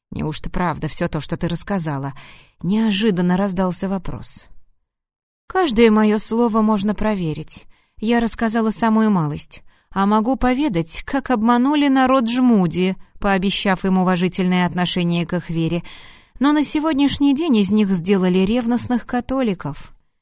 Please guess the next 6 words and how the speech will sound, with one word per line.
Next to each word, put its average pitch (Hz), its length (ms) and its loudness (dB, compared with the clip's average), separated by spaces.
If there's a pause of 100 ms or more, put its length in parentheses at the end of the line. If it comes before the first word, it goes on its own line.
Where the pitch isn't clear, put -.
(600)
Сейчас 349 480 0
будут 170 240 2
дожимать 175 500 0
киевлян, 208 600 0 (400)
их - 260 -4
князя, 240 800 2